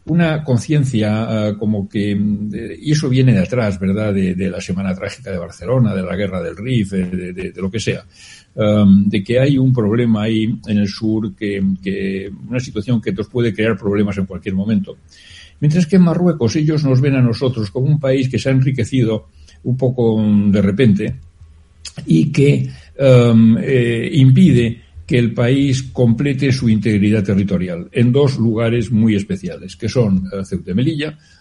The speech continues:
donde tenemos un diferendo, eh, profundo, y en el Sahara, donde ellos piensan, pues, que nosotros no estamos haciendo lo posible para favorecer sus intereses. Am,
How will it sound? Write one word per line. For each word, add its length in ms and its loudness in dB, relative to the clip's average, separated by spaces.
donde 220 0
tenemos 420 0
un 100 4
diferendo, 680 2
eh, 480 -6
profundo, 600 2
y 460 4
en 140 4
el 100 -2
Sahara, 460 2
donde 380 2
ellos 260 0
piensan, 580 0
pues, 200 -6
que 120 -4
nosotros 480 0
no 80 2
estamos 340 0
haciendo 320 0
lo 120 -4
posible 440 -2
para 200 -4
favorecer 480 -2
sus 200 -10
intereses. 600 -16
Am, 540 4